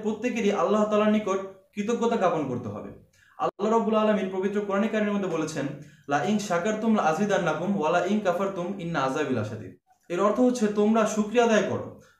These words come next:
যদি তোমরা শুকরিয়া আদায় করো তাহলে আমি তোমাদের নিয়ামতকে আরো বাড়িয়ে দেব, আর যদি তোমরা শুকরিয়া আদায় না করো তাহলে নিশ্চয়ই আল্লাহ তাআলার আযাব বড় কঠিন।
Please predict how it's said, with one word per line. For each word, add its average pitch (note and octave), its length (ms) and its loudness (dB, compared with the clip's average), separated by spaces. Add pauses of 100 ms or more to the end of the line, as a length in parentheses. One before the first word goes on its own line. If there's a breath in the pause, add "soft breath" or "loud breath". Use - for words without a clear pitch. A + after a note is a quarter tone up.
যদি G3+ 100 0
তোমরা A#3 240 2
শুকরিয়া G3+ 320 0
আদায় A3+ 140 2
করো F#3 260 2
তাহলে F#3 280 2
আমি E3 220 0
তোমাদের F#3+ 320 0
নিয়ামতকে F#3 460 0
আরো D#3+ 180 4
বাড়িয়ে C#3+ 280 2
দেব, G#2+ 200 -4 (540 soft breath)
আর D#3+ 120 0
যদি G#3 140 -2
তোমরা A3+ 140 2
শুকরিয়া A#3 320 2
আদায় B3 120 6
না A#3+ 180 4
করো F3+ 340 2 (200 loud breath)
তাহলে F#3+ 240 2
নিশ্চয়ই G#3 460 0
আল্লাহ G3 380 2
তাআলার F#3+ 320 2
আযাব F#3 280 2 (100)
বড় D#3 180 2
কঠিন। B2+ 440 -4